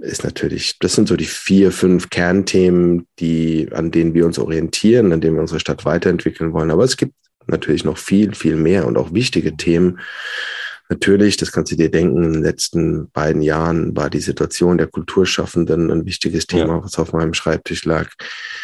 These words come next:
Speaker 1: Ähm, dann die Unterstützung der kulturtreibenden Vereine. Viele Chöre, viele, ähm, äh, andere Kulturvereine haben wirklich in den letzten zwei, zweieinhalb Jahren gar nichts machen können. Die haben
Speaker 2: Mhm.
Speaker 1: Unterstützung gebraucht und, äh,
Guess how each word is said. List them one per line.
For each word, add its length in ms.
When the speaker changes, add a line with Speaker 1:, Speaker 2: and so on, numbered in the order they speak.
Speaker 1:
Ähm, 360
dann 180
die 80
Unterstützung 560
der 120
kulturtreibenden 840
Vereine. 640
Viele 600
Chöre, 540
viele, 640
ähm, 380
äh, 260
andere 360
Kulturvereine 920
haben 220
wirklich 340
in 60
den 100
letzten 400
zwei, 300
zweieinhalb 420
Jahren 260
gar 200
nichts 240
machen 260
können. 240
Die 80
haben 80
Speaker 2:
Mhm. 60
Speaker 1:
Unterstützung 540
gebraucht 600
und, 320
äh, 120